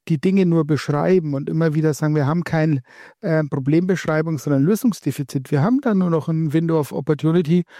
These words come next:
von vier bis fünf Jahren. Wenn wir es jetzt nicht angehen,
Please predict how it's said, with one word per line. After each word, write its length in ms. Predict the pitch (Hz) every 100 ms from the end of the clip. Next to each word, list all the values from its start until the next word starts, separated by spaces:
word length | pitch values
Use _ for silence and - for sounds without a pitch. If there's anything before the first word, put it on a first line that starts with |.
| -
von 220 | - 160
vier 240 | 139 165 170
bis 160 | 156
fünf 260 | - 156 -
Jahren. 280 | 147 151 185
Wenn 140 | 160
wir 80 | 143
es 140 | 127
jetzt 320 | 139 147 - -
nicht 160 | 208
angehen, 500 | 160 156 170 202 240